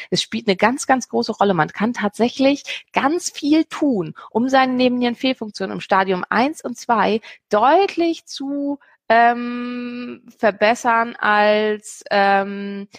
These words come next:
äh, um, äh, um damit ranzugehen. Ähm, Sam Wagner mit Luana Sch-, sagt da irgendwie was zu.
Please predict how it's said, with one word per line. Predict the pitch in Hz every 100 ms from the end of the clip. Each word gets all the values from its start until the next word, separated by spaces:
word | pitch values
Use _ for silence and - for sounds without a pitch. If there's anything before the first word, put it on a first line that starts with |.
| -
äh, | - 196 80
um, | 120 202 - - - -
äh, | - 185 185 185 202 - - -
um | 190
damit | 180 180 190
ranzugehen. | 190 190 180 175
Ähm, | 196 202 208 202 208 - _ _ - 208 202
Sam | 196 - 220 226
Wagner | 196 202 226 220 220 214 214
mit | 208 208
Luana | 202 190 226 220
Sch-, | - 214
sagt | 220 220
da | 214
irgendwie | 220 208
was | 214
zu. | -